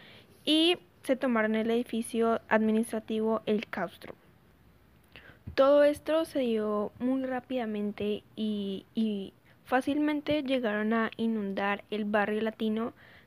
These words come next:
de barricadas. Esas protestas hay que aclarar que también llevaron a estar en contra de la guerra de Vietnam y de las formas del poder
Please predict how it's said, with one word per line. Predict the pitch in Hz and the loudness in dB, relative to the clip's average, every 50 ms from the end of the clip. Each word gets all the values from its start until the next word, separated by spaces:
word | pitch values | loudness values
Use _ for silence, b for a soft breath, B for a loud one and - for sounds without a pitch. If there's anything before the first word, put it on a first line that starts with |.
| B _ - | B _ -12
de | - 214 247 269 311 330 - - - _ _ - - - - - | 0 2 2 4 4 2 -2 -8 -20 _ _ -20 -20 -20 -10 -4
barricadas. | 220 214 208 202 190 185 - - - - - - - - - - - _ _ _ _ - - _ B B B B B B B B B B _ | 0 0 0 0 -4 -8 -8 -8 -8 -8 -8 -10 -14 -20 -20 -20 -20 _ _ _ _ -20 -20 _ B B B B B B B B B B _
Esas | 302 320 339 339 349 - | 2 4 4 2 2 2
protestas | 427 403 - - 254 240 247 - - 220 233 254 - | 0 0 2 2 2 2 2 0 0 0 0 0 0
hay | 240 220 | -4 -4
que | - - 208 | -4 -6 -8
aclarar | - - 240 233 226 214 202 202 220 | -8 -4 -2 0 0 0 0 0 -4
que | - - - 226 220 214 | -8 -8 -4 -4 -4 -4
también | 247 - 226 214 214 208 208 214 214 | -4 -4 -4 -2 -2 -2 0 0 0
llevaron | 208 220 220 214 208 214 220 226 233 240 - - _ _ - | 0 2 2 2 2 2 0 -2 -2 -4 -6 -10 _ _ -6
a | 220 220 | -6 -6
estar | - - - - 190 185 180 - - - - - - - - | -6 -10 -10 -6 -6 -4 -4 -6 -8 -12 -20 -20 -20 -8 -6
en | 220 220 220 | -4 -4 -4
contra | - - - 226 220 214 - - 214 220 | -6 -4 -2 -2 -2 0 0 0 0 0
de | 214 220 226 | 2 2 2
la | 208 196 196 | 0 0 -2
guerra | 226 202 190 185 190 190 | -2 -2 -2 0 0 0
de | 196 | 0
Vietnam | 208 214 233 233 240 233 233 240 262 B B B B B B B B _ _ - | 0 0 0 0 0 0 0 0 -2 B B B B B B B B _ _ -2
y | 254 269 285 277 | 0 0 0 0
de | 247 233 233 226 | 2 4 4 4
las | 214 208 202 196 196 - | 4 4 2 0 -2 -4
formas | - 220 214 208 202 196 202 | -6 -4 -4 -2 -2 -4 -4
del | 202 202 202 | -4 -6 -6
poder | - - 196 190 190 185 185 185 185 185 247 | -8 -6 -6 -4 -2 -2 -2 -2 -2 -2 -4